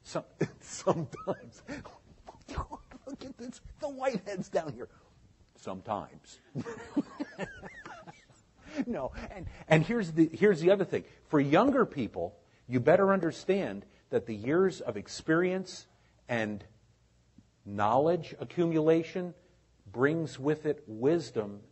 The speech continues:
that sometimes younger people do not see. I think this is a very good principle to think about deeply.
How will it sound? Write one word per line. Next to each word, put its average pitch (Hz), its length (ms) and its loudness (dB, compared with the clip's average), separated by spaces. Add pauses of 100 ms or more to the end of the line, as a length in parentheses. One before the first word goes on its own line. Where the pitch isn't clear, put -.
that 104 340 -2
sometimes 143 600 -8
younger 123 280 -2
people 123 360 -8
do 117 240 -2
not 110 320 -6
see. 90 520 -10 (500)
I 151 120 4
think 156 240 2
this 139 200 -6
is 113 100 -8
a 117 80 -2
very 120 260 0
good 101 240 -6
principle 104 640 -4
to 110 80 -12
think 160 380 0
about 98 360 -2 (340)
deeply. 123 580 -4